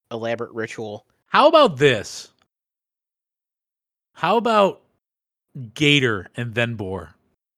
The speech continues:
Speaker 1: Yeah, oh, see, now you, yeah, but you're, now you're mixing. So, like, i-, if we're mixing stuff, gator, boar, um,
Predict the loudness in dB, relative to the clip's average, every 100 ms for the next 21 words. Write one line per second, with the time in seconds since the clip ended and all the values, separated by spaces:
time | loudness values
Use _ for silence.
0 | _ _ _ _ _ _ -16 -12 -6 -4
1 | -4 -4 -4 0 2 0 -4 -6 -6 -8
2 | -8 -8 -8 -6 -6 -6 -8 -14 -12 -10
3 | -8 -6 -6 -6 -6 -2 -2 -2 -10 -12
4 | -14 -14 -16 _ _ _ _ _ _ _
5 | _ _ _ _ _ _ _ _ _ _
6 | _ _ _ 2 4 6 4 2 _ _
7 | _ _ _ _ _ _ _ _ -6 0
8 | 2 2 -2 -12 _ _ _ _ _ _
9 | _ _ _ _ _ _ _ _ _ -4
10 | -2 0 0 -4 -8